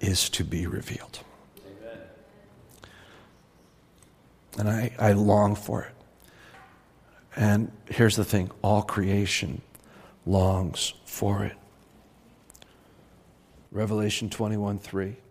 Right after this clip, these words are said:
Speaker 1: "Look, God's dwelling place is now among the people. He will dwell with them.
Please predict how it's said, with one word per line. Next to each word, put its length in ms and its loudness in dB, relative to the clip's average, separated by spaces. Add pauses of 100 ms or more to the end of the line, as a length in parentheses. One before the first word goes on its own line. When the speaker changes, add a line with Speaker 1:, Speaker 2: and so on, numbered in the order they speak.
(180)
Speaker 1:
"Look, 540 -4 (560)
God's 560 2
dwelling 520 0
place 380 -6
is 160 -4
now 520 0
among 580 0
the 80 -4
people. 720 -2 (680)
He 200 8
will 180 8
dwell 600 6
with 260 4
them. 300 -4